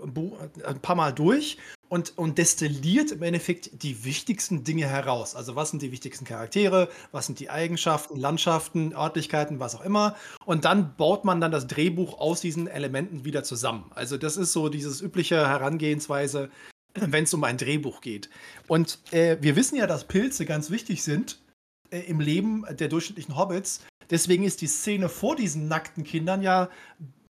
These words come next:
die Hobbits sind auf einmal plötzlich in so einem Pilzfeld, gehen in die Knie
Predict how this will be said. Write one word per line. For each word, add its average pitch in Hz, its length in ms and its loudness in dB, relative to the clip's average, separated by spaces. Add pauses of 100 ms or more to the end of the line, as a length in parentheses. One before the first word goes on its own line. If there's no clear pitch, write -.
(100)
die 175 160 0
Hobbits 302 600 -2 (420)
sind 214 360 -4
auf - 120 -2
einmal 196 240 0
plötzlich 202 360 -4
in 202 80 -2
so 185 100 -2
einem 196 200 0
Pilzfeld, 147 880 -2 (600)
gehen 214 480 4
in 311 260 0
die 302 120 4
Knie 254 360 0